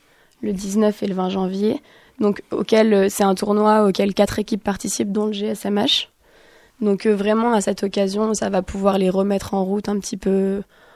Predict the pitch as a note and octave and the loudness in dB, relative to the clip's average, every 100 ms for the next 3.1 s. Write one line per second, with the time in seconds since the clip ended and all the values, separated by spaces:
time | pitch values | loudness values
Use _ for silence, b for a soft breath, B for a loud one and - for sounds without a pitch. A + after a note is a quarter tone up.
0 | b b F#3+ F#3+ - G3 G3+ G3 F#3 F#3+ | b b -2 -2 -6 -6 -6 -4 -2 -2
1 | F#3+ F#3 F#3+ F#3+ - G3 F#3+ F#3+ F#3+ - | 0 0 2 0 0 0 0 -2 -4 -4
2 | G3+ G3+ G#3+ A3 F#3 - - G3+ F3+ F#3+ | -4 -2 -2 0 0 -2 -2 0 2 2